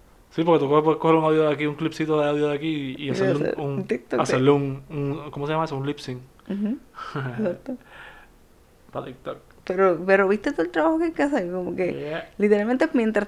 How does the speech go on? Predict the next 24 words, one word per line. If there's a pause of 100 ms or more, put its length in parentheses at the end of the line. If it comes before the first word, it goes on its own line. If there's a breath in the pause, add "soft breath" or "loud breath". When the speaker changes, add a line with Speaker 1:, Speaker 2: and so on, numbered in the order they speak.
Speaker 2:
tari-,
mientras (100)
editamos
este,
que
este
vamos
a
poner
que
no
tiene
que
editarse,
pero
siempre
hay
que
escucharlo,
porque
si
hay
algún
error,